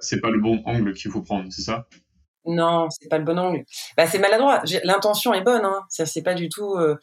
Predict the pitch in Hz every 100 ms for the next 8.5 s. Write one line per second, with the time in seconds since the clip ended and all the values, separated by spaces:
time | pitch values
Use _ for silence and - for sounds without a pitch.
0 | - - 156 165 202 262 185 185 180 208
1 | 247 233 208 170 180 202 208 208 170 151
2 | 202 214 202 190 202 208 196 160 165 190
3 | - - 185 175 262 208 135 143 160 165
4 | 170 190 180 180 170 170 131 127 180 185
5 | 208 285 285 135 147 - 165 165 165 175
6 | 160 123 139 160 - 240 262 135 - 156
7 | 160 180 196 196 135 123 123 180 175 156
8 | 147 160 175 254